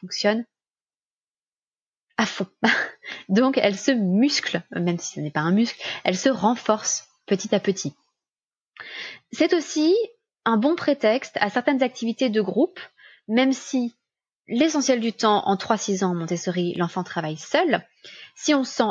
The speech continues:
un jour que les choses sont un peu plus difficiles, que les enfants débordent d'énergie, eh bien, on peut leur proposer ce type d'activité en groupe où chacun va être responsable de quelque chose de différent suivant son niveau.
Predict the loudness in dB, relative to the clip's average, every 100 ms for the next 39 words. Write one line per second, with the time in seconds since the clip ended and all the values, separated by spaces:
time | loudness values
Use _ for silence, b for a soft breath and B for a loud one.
0 | 2 0 2 2 0 -2 -8 2 4 2
1 | -2 B B B B B B _ _ _
2 | _ -2 2 2 0 0 0 0 0 -2
3 | -4 -2 -4 -6 -2 0 2 2 2 4
4 | 2 0 0 0 2 0 2 2 2 2
5 | 0 0 0 -2 -2 -2 -2 -2 -4 -4
6 | -2 -4 -4 -6 -4 -4 -4 -6 -6 -4
7 | -6 -6 -10 -8 -8 -6 -6 -2 -2 -2
8 | -8 _ B B B B B 0 2 4
9 | 2 2 2 4 2 2 -2 -2 -2 -6
10 | -4 2 2 2 -2 b b b -14 -4
11 | 0 2 2 0 -2 -4 -2 0 2 2
12 | 2 0 0 2 0 0 0 0 0 2
13 | 2 0